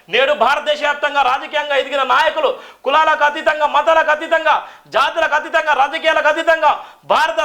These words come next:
రాజ్యాంగాన్ని రక్షించుకోవాల్సింది పోయి పరయోని చేతిలో పడి వలలో పడ్డ చేపల్లా కొట్టుకుంటున్నారు.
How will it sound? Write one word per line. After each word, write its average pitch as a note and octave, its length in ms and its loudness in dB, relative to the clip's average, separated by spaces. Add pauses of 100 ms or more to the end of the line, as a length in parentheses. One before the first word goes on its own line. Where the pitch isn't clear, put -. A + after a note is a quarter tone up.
రాజ్యాంగాన్ని D#4+ 600 -2
రక్షించుకోవాల్సింది D4 600 -2
పోయి F4 280 2 (500)
పరయోని E4 520 0
చేతిలో D4+ 260 0
పడి C4+ 260 -2 (300)
వలలో D#4 340 2
పడ్డ D#4 220 -2 (220)
చేపల్లా D#4 400 2
కొట్టుకుంటున్నారు. C4+ 800 -2